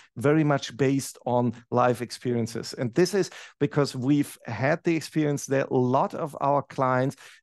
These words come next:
do need consulting services. And sometimes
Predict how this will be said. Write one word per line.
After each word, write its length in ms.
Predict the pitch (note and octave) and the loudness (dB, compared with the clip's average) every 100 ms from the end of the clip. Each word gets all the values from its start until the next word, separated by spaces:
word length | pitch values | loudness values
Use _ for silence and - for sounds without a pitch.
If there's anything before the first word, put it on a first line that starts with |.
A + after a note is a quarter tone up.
| A#2 | -2
do 160 | C#3 | 2
need 260 | C#3+ C#3+ - | 4 2 -2
consulting 640 | - C3 - C3 C3+ B2+ | -4 -4 0 -2 0 -6
services. 760 | - B2+ A#2 A#2+ - - - - _ | -4 -4 -4 -6 -8 -10 -12 -14 _
And 340 | B2+ C3 C3+ - - - | 0 2 0 -4 -20 -18
sometimes 680 | - - F3 F3 E3 D#3 C3 | -6 0 0 0 0 0 -4